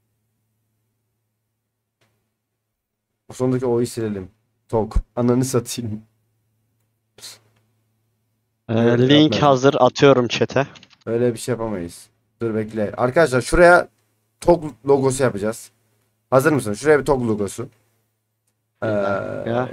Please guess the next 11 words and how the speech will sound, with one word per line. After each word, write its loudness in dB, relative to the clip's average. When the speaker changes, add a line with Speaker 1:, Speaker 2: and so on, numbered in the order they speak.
Speaker 1:
sürelerinizi 6
kullanmayın. 6
Ve 4
bir 6
iki 2
tutam 6
deneriz. 4
Olursa 4
olur. 4
Okey 0
mi? -2